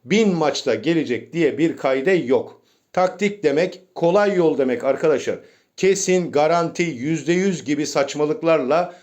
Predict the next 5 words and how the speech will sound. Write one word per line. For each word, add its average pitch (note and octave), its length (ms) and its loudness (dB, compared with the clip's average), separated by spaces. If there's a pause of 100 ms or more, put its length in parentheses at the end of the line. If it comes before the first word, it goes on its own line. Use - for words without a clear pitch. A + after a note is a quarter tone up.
(120)
sizin D3 480 -4
başınızı C3+ 440 -2
hiçbir D#3+ 420 -4
zaman D3 460 -2
ağrıtmadım. A#2+ 560 -4